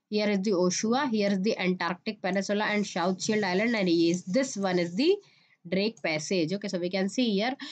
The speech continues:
So according to the Guinness Book of World Records, six rovers have already became first to cross this Drake Passage. Okay, so the project was dubbed the Impossible Row, for which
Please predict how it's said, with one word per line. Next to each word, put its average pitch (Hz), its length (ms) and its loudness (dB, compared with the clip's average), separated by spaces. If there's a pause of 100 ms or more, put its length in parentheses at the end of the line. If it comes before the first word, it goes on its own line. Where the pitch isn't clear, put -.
(140)
So 240 320 2
according 233 420 2
to 269 80 4
the 247 140 2
Guinness 233 320 2
Book 226 180 -6
of 240 160 2
World 220 200 0
Records, 247 320 0
six 269 260 0
rovers 233 440 0
have 240 180 0
already 202 420 0
became 220 380 -2
first 233 320 -4
to 240 140 -4
cross 208 280 0
this 226 240 2
Drake 208 400 -2
Passage. 185 640 -2 (480)
Okay, 247 340 -2 (220)
so 247 60 0
the 247 180 0
project 226 380 0
was 254 220 2
dubbed 226 500 -2
the 254 260 0
Impossible 226 720 2
Row, 214 340 2 (320)
for 220 160 0
which 254 160 2